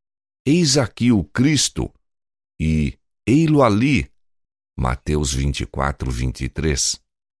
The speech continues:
A profunda conspiração de Satanás revelará suas atuações por toda parte, com o objetivo de desviar a atenção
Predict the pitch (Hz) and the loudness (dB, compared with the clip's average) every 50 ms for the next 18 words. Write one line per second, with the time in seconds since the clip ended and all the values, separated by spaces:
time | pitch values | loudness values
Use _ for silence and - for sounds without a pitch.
0 | _ _ _ _ _ _ _ _ _ _ _ _ _ _ - - 117 127 - 160 | _ _ _ _ _ _ _ _ _ _ _ _ _ _ -6 -4 -4 -2 0 0
1 | 156 139 - 196 208 214 196 185 175 - - 160 151 135 - - - 135 123 107 | 0 0 0 0 2 2 2 2 0 0 0 0 0 0 0 -2 -2 0 0 2
2 | 87 76 - - - 95 98 87 73 69 - - 78 69 - - 58 57 58 69 | 0 0 0 -2 0 0 0 0 0 0 -2 -2 -2 -4 -4 -4 -6 -4 -2 -2
3 | 78 76 73 - - _ _ _ _ _ _ _ _ _ _ _ - - 80 107 | -2 -2 -2 -4 -8 _ _ _ _ _ _ _ _ _ _ _ -6 0 2 2
4 | 120 110 127 127 117 107 104 120 123 123 110 - - - 110 104 101 90 78 90 | 2 2 2 0 2 2 0 0 0 0 0 0 0 0 0 0 0 0 0 -2
5 | 80 - - 90 82 76 73 - - - 92 92 90 85 - - - - 85 80 | -4 -4 -2 -2 -2 0 0 -2 -2 -2 0 0 0 -2 -2 -4 -4 -2 -2 -2
6 | 76 _ _ - 139 156 135 127 98 - - - 87 95 113 110 - - 127 127 | -2 _ _ -2 -2 0 0 0 -2 -4 -4 -2 0 0 0 -2 -4 -4 -2 -2
7 | 113 - _ _ _ _ _ _ _ _ _ _ _ _ _ _ - 117 117 123 | -2 -4 _ _ _ _ _ _ _ _ _ _ _ _ _ _ -2 0 2 4
8 | 127 131 113 117 113 117 117 95 - - - 127 123 110 117 113 101 87 95 95 | 4 2 2 2 2 2 0 0 0 -2 0 0 0 2 0 0 0 2 2 2
9 | 90 80 85 131 147 120 110 107 107 104 95 95 101 101 98 92 - - 90 82 | 0 2 2 2 0 0 0 0 0 0 2 2 2 0 0 -2 -2 -2 -2 0
10 | 73 - - - 113 123 131 131 131 | 0 0 0 0 0 0 0 -2 -4